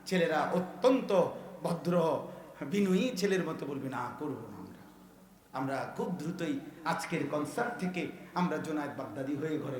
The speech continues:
ফিরব, অথবা বাইজিদ বুস্তামি হয়ে যাব। হ্যাঁ, এই হলো মানে বেহুদা কাজ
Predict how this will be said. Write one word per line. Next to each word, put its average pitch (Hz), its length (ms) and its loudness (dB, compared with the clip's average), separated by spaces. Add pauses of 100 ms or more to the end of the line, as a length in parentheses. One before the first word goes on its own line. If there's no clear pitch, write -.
ফিরব, 107 200 -12 (1900)
অথবা 147 320 -6
বাইজিদ 139 360 -4
বুস্তামি - 500 -10
হয়ে 120 160 -12
যাব। 104 180 -14 (1900)
হ্যাঁ, 175 200 -4 (1900)
এই 165 200 0
হলো - 160 -6 (300)
মানে 285 220 10 (520)
বেহুদা 339 480 12
কাজ 294 340 12